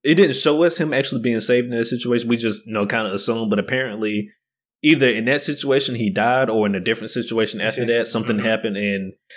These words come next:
Speaker 1: you know,
Speaker 2: Some
Speaker 1: Vanitas thought he was died.
Speaker 2: Yes, but
Speaker 1: But
Speaker 2: somebody saved
Speaker 1: something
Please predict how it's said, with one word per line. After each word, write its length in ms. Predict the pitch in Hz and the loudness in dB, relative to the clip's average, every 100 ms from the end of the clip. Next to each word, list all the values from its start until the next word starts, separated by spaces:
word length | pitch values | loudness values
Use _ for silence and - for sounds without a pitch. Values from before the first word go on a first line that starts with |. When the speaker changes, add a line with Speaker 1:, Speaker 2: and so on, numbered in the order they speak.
| - _ - | -20 _ -10
Speaker 1:
you 80 | 113 | -4
know, 100 | 101 | 0
Speaker 2:
Some 240 | 104 110 | 4 4
Speaker 1:
Vanitas 120 | 104 - | 2 0
thought 260 | 107 101 | 0 0
he 140 | - 107 | -2 -2
was 120 | 95 | -2
died. 420 | 87 98 113 120 123 - | -2 0 2 0 -4 -6
Speaker 2:
Yes, 300 | 135 123 117 | -2 0 -2
but 180 | 127 127 | 0 2
Speaker 1:
But 80 | 98 | 6
Speaker 2:
somebody 400 | 185 214 180 151 | 8 8 6 6
saved 280 | 135 160 | 4 6
Speaker 1:
something 80 | 160 | 6